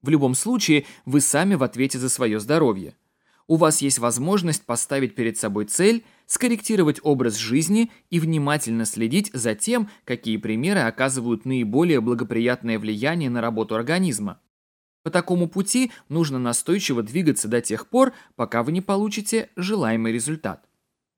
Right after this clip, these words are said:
Если каждый месяц менять в своей жизни что-нибудь одно, а затем в течение пары-тройки недель пытаться понять, как именно подобная перемена влияет на здоровье,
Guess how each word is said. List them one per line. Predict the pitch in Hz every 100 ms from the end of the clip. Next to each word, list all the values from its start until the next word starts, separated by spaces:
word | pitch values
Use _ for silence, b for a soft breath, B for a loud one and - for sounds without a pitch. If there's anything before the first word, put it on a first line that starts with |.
| _ _ _ _ _ _ _ _ _ _ _
Если | - 151 147 143
каждый | 160 135 107 135
месяц | 147 135 113 101
менять | 127 147 123
в | -
своей | 113 123 127
жизни | 117 165 113
что-нибудь | 104 - 127 117 123
одно, | 165 180 165 107 B B B
а | 120
затем | 139 139 151 120
в |
течение | - - 139 117
пары-тройки | 104 135 131 110 127 113
недель | 123 151 147 110
пытаться | - - 113 107
понять, | 107 147 170 151 107
как | - 143 - -
именно | 196 165 113 110
подобная | 110 131 139 113 110 107 B _
перемена | 143 156 151 117
влияет | 110 127 117 110
на | 127
здоровье, | 135 180 240 240 127 110